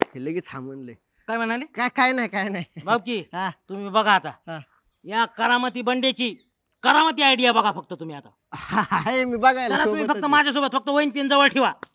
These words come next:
Speaker 1: हा.
Speaker 2: हम्म? चला.
Speaker 1: चला.
Speaker 2: दगडच हुडकू ती परीस.
Speaker 1: हा, मग
Speaker 2: हम्म.
Speaker 1: शोधल्याशिवाय घरीच नाही जायचं आता.
Speaker 2: भाऊ की,
Speaker 1: हा.
Speaker 2: वैन पिन घेतलाय ना?
Speaker 1: घेतला, घेतलाय.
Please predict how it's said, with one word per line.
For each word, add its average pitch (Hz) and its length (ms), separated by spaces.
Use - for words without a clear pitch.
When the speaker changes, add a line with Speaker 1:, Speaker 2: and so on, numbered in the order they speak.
Speaker 1:
हा. 151 100
Speaker 2:
हम्म? 330 140
चला. 254 200
Speaker 1:
चला. - 160
Speaker 2:
दगडच 294 320
हुडकू 302 220
ती 196 140
परीस. 208 440
Speaker 1:
हा, - 160
मग 165 180
Speaker 2:
हम्म. 160 360
Speaker 1:
शोधल्याशिवाय 175 580
घरीच 170 260
नाही 220 160
जायचं 147 240
आता. - 140
Speaker 2:
भाऊ 254 120
की, 330 120
Speaker 1:
हा. 175 380
Speaker 2:
वैन 285 160
पिन 277 180
घेतलाय 269 280
ना? 294 80
Speaker 1:
घेतला, 196 280
घेतलाय. 147 300